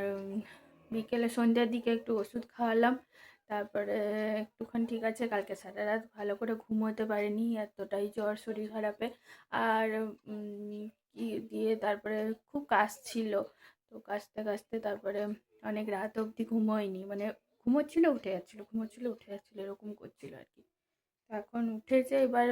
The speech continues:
ব্রাশ টাশ করাবো, মুখ টুক ধোয়াবো। তো আমিও একটু বসেই ছিলাম, ভালো লাগছে না আজকে, আমারও শরীরটা বেশ ভালো নেই। কালকে সারা রাত, প্রায় রাত, আহ, তিনটে,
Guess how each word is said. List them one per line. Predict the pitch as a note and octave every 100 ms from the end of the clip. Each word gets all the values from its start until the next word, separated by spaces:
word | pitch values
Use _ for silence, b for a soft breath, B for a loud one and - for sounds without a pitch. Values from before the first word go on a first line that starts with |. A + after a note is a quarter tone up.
| A#3+
ব্রাশ | A#3 G#3 G#3+
টাশ | A#3 A#3 -
করাবো, | G#3+ G#3 G#3+ A#3 A#3+ A#3
মুখ | A#3 -
টুক | G#3+
ধোয়াবো। | A3 A3 G#3+ A3 B3 B3+ B B B B B -
তো | A3+
আমিও | A3+ A#3+ B3+
একটু | B3+ C4
বসেই | A3+ A3 A#3+ B3
ছিলাম, | A#3+ G#3+ A3 A3 A3 - _ -
ভালো | G#3 A3+ A3+
লাগছে | G#3+ G#3 - A#3
না | A3
আজকে, | F#3+ -
আমারও | G#3+ G#3+ G#3+
শরীরটা | A3+ G#3 G#3 A3
বেশ | A3 A3 -
ভালো | G#3+ G#3
নেই। | G#3+
কালকে | G#3+ G#3+ A3+
সারা | A3+ A3 A3
রাত, | A3 -
প্রায় | G#3+ A3 A#3
রাত, | A#3 A3+ A3+ _ _ _ _ -
আহ, | A3 A3 A3
তিনটে, | A3 A3 G#3+ A3+